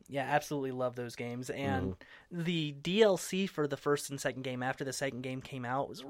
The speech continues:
Speaker 1: super sad. Like, the old
Speaker 2: For
Speaker 1: guy, the old guy
Speaker 2: Oh.
Speaker 1: sacrifices himself.
Speaker 2: Oh, yeah, for Left four Dead, yeah.
Speaker 1: There was even a comic that came out to specifically explain what happened.
Speaker 2: Uh, Frank, wasn't it? Or Francis?
Speaker 1: No, fr-, not Francis. Francis was the, uh, motorcycle guy.
Speaker 2: Oh, that's right.
Speaker 1: Uh,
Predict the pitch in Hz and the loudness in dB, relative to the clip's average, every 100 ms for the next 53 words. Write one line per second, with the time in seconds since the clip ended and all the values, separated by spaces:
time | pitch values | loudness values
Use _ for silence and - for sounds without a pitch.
0 | 311 - 381 370 - 311 294 139 - _ | -8 2 4 6 8 10 10 8 2 _
1 | _ _ _ _ _ _ _ 214 226 240 | _ _ _ _ _ _ _ 0 6 8
2 | 262 247 240 233 185 202 226 220 180 196 | 10 8 8 6 0 2 4 12 12 12
3 | 156 - - 170 156 139 131 120 117 117 | 12 12 6 4 4 0 0 6 10 10
4 | 107 107 101 110 104 98 92 98 87 90 | 8 6 4 2 0 0 0 0 0 -4
5 | 92 180 226 233 226 151 - 180 196 - | 4 8 10 8 4 2 2 2 2 0
6 | - 156 143 135 - 151 - - 147 147 | -4 -2 0 0 -2 -6 -6 -6 -6 -4
7 | 147 143 127 - 147 127 135 - - 135 | 0 0 0 0 0 0 -2 -4 -2 -2
8 | - 85 - - 131 110 98 117 120 - | -2 -6 -8 0 0 2 0 -2 -4 0
9 | 123 127 143 - - _ _ - 127 - | 0 0 -6 -10 -18 _ _ -4 -4 -4
10 | 160 151 175 190 175 127 - 151 156 143 | 0 2 4 4 2 0 -2 -2 0 -2
11 | - 147 139 131 127 127 131 127 117 113 | 0 4 4 2 -2 -6 -6 -4 -4 -6
12 | 107 - 110 107 123 120 - 98 73 82 | -10 -8 -6 -4 -2 -2 -4 -8 -12 -12
13 | - - 104 95 87 90 78 80 - _ | -10 2 4 6 4 0 -6 -10 -12 _
14 | _ _ - 120 113 | _ _ -4 -4 -4